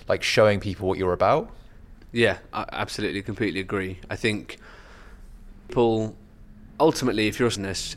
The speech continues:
Speaker 2: and you can't control that that's the case, right? If you're at a certain stage, you need to think about, can you control the fact that you're a certain size?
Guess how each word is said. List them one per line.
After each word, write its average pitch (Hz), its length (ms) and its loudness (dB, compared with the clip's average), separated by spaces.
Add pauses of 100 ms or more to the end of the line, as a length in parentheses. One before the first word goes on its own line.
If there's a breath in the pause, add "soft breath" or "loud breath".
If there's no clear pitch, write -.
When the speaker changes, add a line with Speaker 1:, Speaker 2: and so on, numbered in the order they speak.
Speaker 2:
and 104 220 -2
you 107 120 -2
can't - 420 -2
control 107 440 0
that 95 120 -4
that's 104 220 -4
the - 80 -10
case, - 420 -4
right? 101 260 -4
If 104 140 -8
you're 127 200 6
at 123 60 2
a 110 80 -4
certain 107 380 -2
stage, 87 500 -6 (520 loud breath)
you 120 100 0
need 120 220 4
to 104 420 0 (320)
think 135 300 2
about, 117 240 2
can 143 180 4
you 139 80 4
control 120 400 2
the 107 120 0
fact - 220 -2
that 104 60 -6
you're 98 160 0
a 95 60 -2
certain 95 400 -6
size? 78 480 -10